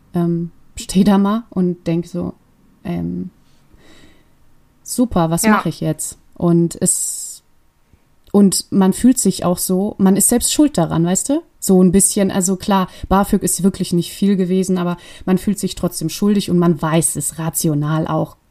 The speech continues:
Speaker 1: Guck mal, hast du schon wieder über deine Verhältnisse gelebt. Und, ey,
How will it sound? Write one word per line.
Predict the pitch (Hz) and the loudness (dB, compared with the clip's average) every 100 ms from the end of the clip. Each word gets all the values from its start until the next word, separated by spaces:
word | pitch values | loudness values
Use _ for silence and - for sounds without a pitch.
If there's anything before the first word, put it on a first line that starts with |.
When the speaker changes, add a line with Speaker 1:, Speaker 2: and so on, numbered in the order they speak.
| _ | _
Speaker 1:
Guck | - 175 | -6 -4
mal, | 165 156 156 _ _ _ - | -4 -6 -8 _ _ _ -6
hast | 180 190 | -4 -4
du | |
schon | - 180 | -4 -2
wieder | 170 170 165 | 0 2 2
über | 156 | 0
deine | 156 160 | -2 -4
Verhältnisse | 151 160 156 160 - 156 | -2 -4 -2 -6 -6 -6
gelebt. | 156 156 - - _ _ _ - - - - _ | -4 -4 -6 -14 _ _ _ -20 -20 -20 -20 _
Und, | 175 170 160 156 - _ _ _ _ _ _ _ _ - | -2 0 0 -2 -10 _ _ _ _ _ _ _ _ -8
ey, | 170 180 175 | -4 -2 -2